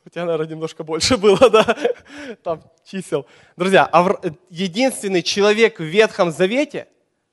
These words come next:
которого Бог назвал другом моим, это был Авраам.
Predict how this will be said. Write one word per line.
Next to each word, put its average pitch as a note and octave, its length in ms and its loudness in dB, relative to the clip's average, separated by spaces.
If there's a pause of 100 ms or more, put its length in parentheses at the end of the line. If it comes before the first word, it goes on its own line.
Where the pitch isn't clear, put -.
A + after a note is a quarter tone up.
(280)
которого F#3 360 0
Бог F#3+ 360 2
назвал E3+ 460 -2
другом E3 400 -4
моим, A3 420 -6 (880)
это D#3 200 -6
был D#3 300 -8
Авраам. C#3 480 -10